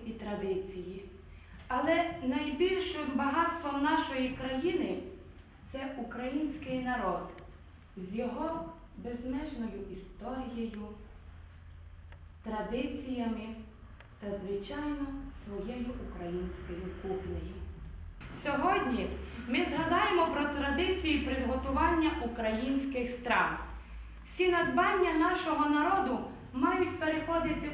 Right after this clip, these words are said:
у спадок нашим дітям та онукам. Гарна можливість більше дізнатися про українську кухню — це, звісно, відвідати кулінарні фестивалі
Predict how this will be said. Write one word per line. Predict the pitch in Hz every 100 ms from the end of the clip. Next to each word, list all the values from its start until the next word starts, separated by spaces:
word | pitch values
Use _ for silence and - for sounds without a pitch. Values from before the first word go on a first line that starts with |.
| 277
у |
спадок | 269 - 269 254 185 180 - - - - - - -
нашим | 196 196 202 185 190
дітям | 269 277 247 - - - - - -
та | 220 220 220
онукам. | 208 185 - 170 170 - -
Гарна | 269 370 370 311
можливість | 277 277 285 359 330 254 - - -
більше | 277 302 277 262
дізнатися | 247 247 269 277 269 - 247 240
про | 262
українську | - 254 254 277 277 - 254
кухню — | 240 330 403 403 190 175 - - - - -
це, | 233
звісно, | 226 214 202 269 285
відвідати | 285 247 247 269 302
кулінарні | 311 311 285 226 - 277
фестивалі | 302 330 - 349 269 247 240 226